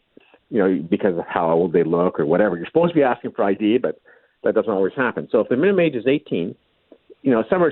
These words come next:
sixteen or seventeen, "Oh, are they eighteen?" But if the minimum age is twenty-one, um, your stores are more likely to refuse. So it is a factor. It's a solid factor. We have public opinion polls, uh, that have been conducted that show tremendous support for this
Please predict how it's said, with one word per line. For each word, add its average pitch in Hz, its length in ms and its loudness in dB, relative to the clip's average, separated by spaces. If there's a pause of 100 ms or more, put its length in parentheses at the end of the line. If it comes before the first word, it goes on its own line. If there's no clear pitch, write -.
sixteen 160 320 -2
or 131 100 -2
seventeen, 147 420 0
"Oh, 202 80 0
are 196 320 2
they 170 100 0
eighteen?" 170 460 -2 (280)
But 143 120 2
if 135 120 0
the 147 60 0
minimum 226 240 2
age 208 140 -2
is - 140 -18
twenty-one, 190 640 0 (140)
um, 123 280 -2
your 123 240 -4 (200)
stores 156 260 2
are 147 60 0
more 135 180 0
likely 127 280 0
to 110 80 -8
refuse. - 400 -12 (560)
So 143 140 4
it 185 60 2
is 220 120 -6
a 202 60 -4
factor. - 420 -6
It's - 100 -14
a 147 60 -14 (100)
solid 175 320 0
factor. - 380 -6 (340)
We 143 140 -2
have 160 140 0
public 170 260 -2
opinion 160 340 -4
polls, 143 400 0 (220)
uh, 117 320 0 (460)
that 120 100 2
have 120 80 0
been 120 100 -10
conducted 117 460 -4
that 104 200 2
show 110 200 2
tremendous 131 500 -2
support - 500 -2
for - 60 -12
this 135 140 -6